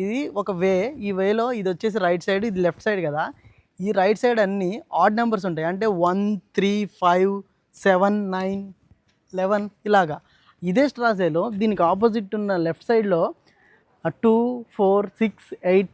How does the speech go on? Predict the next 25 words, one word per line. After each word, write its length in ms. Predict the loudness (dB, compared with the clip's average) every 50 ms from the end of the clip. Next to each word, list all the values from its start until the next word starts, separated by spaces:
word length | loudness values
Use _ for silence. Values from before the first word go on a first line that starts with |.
| _ _ 2
టెన్ 180 | 2 2 2 -4 -6 2 6
ఇలా 140 | 8 8 8 8 6
ఉంటాయి 200 | 4 4 4 2
అన్నమాట. 260 | 2 0 -2 -2 -4 -6 -8 -10 -18 -20 -20 -20 _ _ -10 -6 -2
ఈ 40 | -2 -2 -2 0 2
వే, 160 | 4 4 6 4 4 2 0 -2 -6 _ _ _ _ _ _ _ _ -6 -4
ఈ 60 | 0 2
వేలో 280 | 2 2 2 2 0 -2 -2 -4 _ _ _ _ _ _ _ -6
ఇది 160 | -4 -2 -2 -4 -4 -8 _ _ _ _ _ _ _ -8 -8
రిక్టేజ్ 300 | -6 -2 -2 0 2 4 4
అయితే, 180 | 4 4 2 0 0 -2 _ _ -2
ఇది 100 | 0 0 0
లింకేజ్ 300 | 0 0 0 0 0 2 0
అయితే 120 | 0 0 -2 -2
అంటారు. 260 | -2 -4 -6 -8 -8 -10 -6 -2
దీనికి 240 | 0 0 2 4 2 2
ఒక 80 | 2 2 2
నేమ్ 160 | 2 2 2 0
ఉంటుంది. 320 | 0 0 -2 -2 -2 -4 -4 -6 -10 -14 -20 -20 -20 -20 -10 _ -2
ఈ 40 | -2 0 4
జర్మనీలో 400 | 4 4 4 4 0 0 2 2 2
ఏదైనా 200 | 2 0 0 -2 -2
అడ్రస్ 220 | -2 -2 -4 -2 -2
చెప్పాలంటే 420 | -4 0 0 0 0 0 -2 -2 -2
ఆ 20 | -4